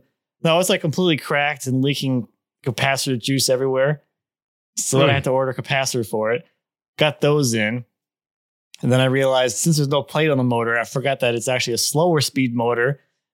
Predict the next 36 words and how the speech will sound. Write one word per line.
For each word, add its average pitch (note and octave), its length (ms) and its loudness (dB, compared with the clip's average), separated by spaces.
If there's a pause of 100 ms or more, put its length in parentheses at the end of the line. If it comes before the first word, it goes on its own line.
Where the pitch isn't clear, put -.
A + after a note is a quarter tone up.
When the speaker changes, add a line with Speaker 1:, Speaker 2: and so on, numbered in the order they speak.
(120)
Speaker 1:
than B2 320 2
the A#2 580 -2
motor B2+ 280 0
that A#2+ 120 2
was A#2 160 0
in F#3 160 2
there. A#2+ 340 0 (760)
So - 120 -2
now C3+ 160 4
I C#3 60 2
need C3+ 160 -2
to C3+ 100 -2
adjust B2+ 300 0
my B2+ 80 -2
pulley E3+ 320 0
sizes. A2 640 -2 (840)
So - 180 2
I B2 80 4
put C#3 160 0
a C3+ 40 2
bigger C3 240 -2
pulley E3+ 360 0
on A#2 180 2
it B2 80 -2
to G#3 80 2
keep - 260 -2
the B2 120 2
Speaker 2:
<laughs> - 20 4
Speaker 1:
R B2+ 120 2
P D3 200 0
Ms B3+ 120 0
the B2 80 0
same, A2+ 320 0
which C3+ 120 -2
is B2+ 140 -2
fine. B2+ 420 0